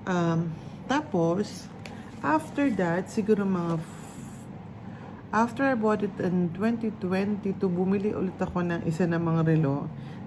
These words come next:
na until now ay andito pa rin sa akin. Buo pa rin siya. Oh! Sira na rin yung bracelet. Ngayon ko lang na-notice. Ayan.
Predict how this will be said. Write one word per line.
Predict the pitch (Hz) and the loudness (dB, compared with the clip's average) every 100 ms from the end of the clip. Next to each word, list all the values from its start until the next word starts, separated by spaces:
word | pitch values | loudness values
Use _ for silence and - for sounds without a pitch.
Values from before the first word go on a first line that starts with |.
| - | -4
na | 180 | 0
until | 190 170 175 175 | 0 2 4 4
now | 165 156 151 165 160 - - - - | 6 6 6 2 -2 -8 -14 -14 -6
ay | 170 170 180 - - - - - - - - - | -2 0 0 -4 -10 -14 -14 -14 -14 -14 -14 -4
andito | 175 175 165 | 0 2 2
pa | 160 | 2
rin | 151 151 | 4 2
sa | 151 147 135 | 2 -2 -2
akin. | - 139 135 135 - - - - - - - - - 160 | -2 0 0 -2 -6 -12 -12 -14 -14 -14 -12 -12 -8 -2
Buo | 156 160 | 2 2
pa | 160 170 | 4 2
rin | 170 | 2
siya. | 160 180 170 160 | 0 -4 -4 -2
Oh! | 302 302 294 285 262 247 202 202 - - - - - - - | 2 2 2 2 2 0 -4 -8 -14 -14 -14 -12 -12 -12 -8
Sira | - 240 247 247 | 2 4 6 6
na | 247 | 6
rin | 247 247 | 6 4
yung | 254 247 | 4 2
bracelet. | 220 226 226 208 - 226 247 262 269 262 226 - - - - - - | 4 4 4 2 0 2 4 4 2 2 0 -4 -10 -14 -14 -14 -6
Ngayon | 214 247 247 | 0 2 2
ko | 254 | 2
lang | 254 247 | 2 4
na-notice. | 247 233 220 214 - 233 233 233 208 - - - - - - - 170 | 4 4 4 2 0 0 2 2 2 -2 -10 -12 -14 -14 -14 -6 0
Ayan. | 180 180 180 170 165 | 2 2 2 2 0